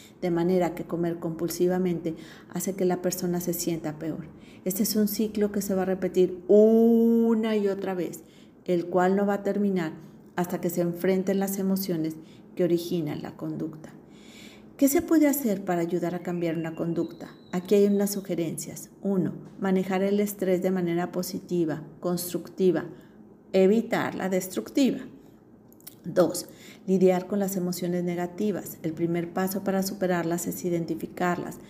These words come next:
reconocerlas, admitirlas, quitar la etiqueta de buenas o malas, soltarlas, principalmente por medio del perdón. Tres, escribir un diario. Cuatro, leer.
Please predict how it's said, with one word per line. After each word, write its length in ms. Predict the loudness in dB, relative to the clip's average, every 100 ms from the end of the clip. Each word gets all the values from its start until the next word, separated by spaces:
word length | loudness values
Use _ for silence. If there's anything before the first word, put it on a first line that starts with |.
| -20 -20
reconocerlas, 960 | -10 -6 -4 -2 0 2 2 -4 -10 -10
admitirlas, 840 | -6 -4 -4 -2 0 0 -2 -10 -16 -20 -20 -14
quitar 380 | -6 -2 2 2
la 80 | 2
etiqueta 540 | 0 -4 -4 -2 -2
de 80 | -2
buenas 580 | 0 0 2 2 0 -2
o 60 | -2
malas, 480 | -2 -2 -8 -14 -20 -20 -20 -16
soltarlas, 1040 | -2 2 2 2 -4 -2 -4 -6 -12 -16 -20 -20 -20 -20 -6
principalmente 1040 | -2 -2 -2 -2 0 0 0 -2 -4 -8 -12 -20 -20 -14 -2
por 200 | 0 2
medio 360 | 2 2 0
del 140 | -2 -4
perdón. 400 | -6 -8 -8 -10 -16 -20 -20 -20 -20 -6
Tres, 420 | 2 2 2 -2 -12 -20 -20 -6
escribir 720 | -4 -2 0 2 4 2 0
un 200 | -6 -4
diario. 480 | 0 0 0 -4 -10 -14 -20 -20 -16
Cuatro, 560 | -2 2 2 0 -6 -10 -16 -10
leer. 580 | -2 2 4 2 0